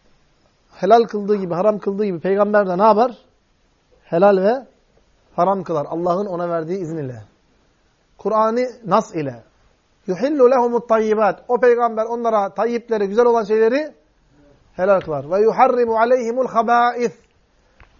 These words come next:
Ve habis olan, pis olan, çirkin olan şeyleri de haram kılar peygamber. Yani <clears throat> ya,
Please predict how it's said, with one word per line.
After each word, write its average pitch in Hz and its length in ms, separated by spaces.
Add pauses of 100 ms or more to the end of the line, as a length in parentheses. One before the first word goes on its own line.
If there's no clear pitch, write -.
Ve 240 400 (520)
habis 220 420
olan, 208 560
pis 233 180
olan, 214 460 (540)
çirkin 220 360
olan 233 280
şeyleri 240 440
de 285 340 (1040)
haram 160 340
kılar 131 380 (100)
peygamber. 127 520 (3500)
Yani 165 320 (840)
<clears throat> 202 500 (1000)
ya, 170 180